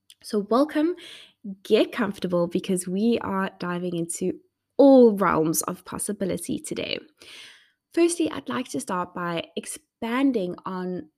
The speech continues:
how I view the difference between anxiety and depression through understanding the quantum mechanics of it. So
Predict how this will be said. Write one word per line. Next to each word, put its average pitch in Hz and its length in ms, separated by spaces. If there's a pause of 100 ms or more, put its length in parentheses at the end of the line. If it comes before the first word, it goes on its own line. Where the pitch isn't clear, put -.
(120)
how - 400
I 208 220
view 190 280
the 185 80
difference 185 380
between 175 600 (260)
anxiety 240 800
and 208 140
depression 202 720 (460)
through - 220
understanding 220 680 (100)
the 214 80
quantum 196 400
mechanics 180 480 (100)
of - 200
it. - 200 (320)
So 233 340